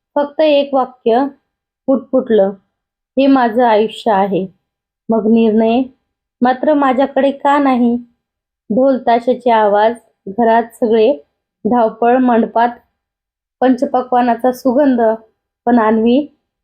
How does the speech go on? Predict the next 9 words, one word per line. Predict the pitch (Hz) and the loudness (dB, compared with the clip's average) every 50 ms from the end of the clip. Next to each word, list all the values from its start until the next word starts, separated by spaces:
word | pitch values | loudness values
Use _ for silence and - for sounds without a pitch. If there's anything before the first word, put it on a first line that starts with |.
| _ _ _ _ _ | _ _ _ _ _
शांत, | - - 262 233 233 233 196 - 208 208 202 196 - _ _ _ _ _ _ _ _ - | -6 -4 -2 0 0 -2 -2 0 -2 -2 -2 -4 -10 _ _ _ _ _ _ _ _ -4
एका | 233 - - 320 320 | -4 -2 0 0 0
लाल | 302 285 262 254 269 254 | 2 2 2 0 0 -2
साडीत | 262 285 247 240 254 262 262 - - _ _ _ _ _ 202 | -2 -2 0 0 0 -2 -4 -8 -16 _ _ _ _ _ -4
गुंतलेली, | 202 254 247 233 240 - 214 196 202 196 196 214 202 - _ _ _ _ _ _ _ _ _ _ _ _ _ _ | 0 2 2 0 0 0 0 2 2 2 0 0 -2 -4 _ _ _ _ _ _ _ _ _ _ _ _ _ _
पण | 285 285 302 311 302 311 - | 0 0 2 0 0 -2 -4
आतून | 214 214 233 240 - 277 285 285 277 277 | -4 -4 -4 -2 0 2 2 2 2 0
पूर्ण | - 285 285 247 269 285 294 320 359 359 - _ | 0 0 2 2 2 2 4 2 0 -2 -4 _
शून्य. | _ - - 277 269 262 254 226 202 214 | _ -4 0 2 4 4 4 4 2 0